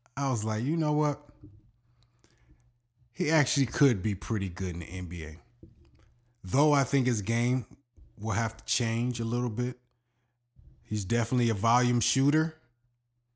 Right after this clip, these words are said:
I don't think so much he should be in the N B A or could be in the N B A. But he is a very strong, sturdy, Derrick Rose-ish type player.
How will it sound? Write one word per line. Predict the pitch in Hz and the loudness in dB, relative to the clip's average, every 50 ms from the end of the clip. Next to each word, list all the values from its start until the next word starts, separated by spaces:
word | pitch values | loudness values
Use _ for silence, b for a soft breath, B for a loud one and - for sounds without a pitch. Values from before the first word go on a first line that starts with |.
| _ _ _ _ _ _ _ _ _ - | _ _ _ _ _ _ _ _ _ -4
I | 131 131 | -2 0
don't | 131 120 107 | 0 0 0
think | - 131 127 117 | 0 0 0 0
so | - - 123 120 | 0 0 2 2
much | 117 117 113 113 - - - | 2 2 2 0 -2 -4 -4
he | 113 104 | -4 -2
should | 92 - - 107 95 | -2 -2 -2 -2 -2
be | 104 107 110 107 104 | -2 0 0 0 -2
in | - 110 104 | -2 -2 -2
the | 98 92 | -2 -2
N | 90 110 113 | -2 -2 -2
B | 104 107 107 107 | -2 -2 0 0
A | 107 110 117 117 | 0 0 -2 -2
or | - 107 101 98 | -2 -4 -4 -4
could | - - - 127 120 113 107 | -4 -2 0 0 0 0 0
be | 107 117 117 | 0 0 0
in | 113 113 | 2 0
the | 110 - | 0 -2
N | - 120 113 110 | -2 -2 -2 -2
B | 110 113 110 | -2 -2 -2
A. | 113 117 120 131 - _ _ _ _ _ _ _ _ _ _ - - - _ _ _ _ _ _ _ _ _ _ _ _ _ | -2 -2 -4 -4 -6 _ _ _ _ _ _ _ _ _ _ -20 -20 -20 _ _ _ _ _ _ _ _ _ _ _ _ _
But | - 98 92 135 143 135 113 - - - - - - _ _ _ _ _ _ _ _ _ _ _ | -8 -2 0 2 2 2 2 0 -4 -10 -20 -20 -20 _ _ _ _ _ _ _ _ _ _ _
he | - - 113 113 | -4 -2 -2 0
is | 113 131 135 135 139 135 123 - - - - _ _ _ _ _ _ _ | 2 2 2 4 2 2 0 -2 -6 -8 -12 _ _ _ _ _ _ _
a | - 107 | -8 -6
very | 90 90 85 85 117 127 135 135 127 117 | -6 -6 -4 -2 0 0 2 2 2 2
strong, | - - - - 123 127 127 127 123 120 117 113 113 113 110 _ _ _ _ | 2 0 0 2 2 2 4 4 4 2 2 2 0 -2 -4 _ _ _ _
sturdy, | - - - - - - - - - 123 127 127 120 117 117 113 107 101 - _ _ _ _ _ _ _ _ _ _ _ _ _ _ _ _ _ _ _ - - - - 101 92 87 - | -4 0 0 2 2 0 -2 0 0 2 4 4 4 2 2 2 0 -2 -6 _ _ _ _ _ _ _ _ _ _ _ _ _ _ _ _ _ _ _ -20 -16 -12 -10 -10 -8 -4 -2
Derrick | 117 117 123 127 120 110 - | 0 0 0 0 0 -2 -4
Rose-ish | 104 92 92 107 113 117 117 117 110 107 107 98 90 - - _ - 113 117 110 - - - - - | -6 -4 -2 0 0 2 2 2 2 0 0 -2 -4 -6 -8 _ -6 -4 0 2 4 4 4 4 4
type | - - 123 113 107 98 - - | 0 0 0 0 -2 -2 -4 -6
player. | - - 117 113 113 101 90 82 82 | -4 -2 -2 0 0 0 -2 -4 -6